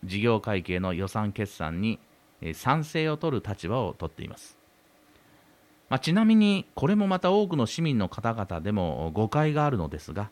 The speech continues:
えー、府中市のこれまさの地域にあります、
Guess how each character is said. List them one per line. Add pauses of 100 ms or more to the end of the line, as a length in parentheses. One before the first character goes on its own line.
(680)
え
ー、
府
中
市
の (440)
こ
れ
ま
さ
の
地
域
に
あ
り
ま
す、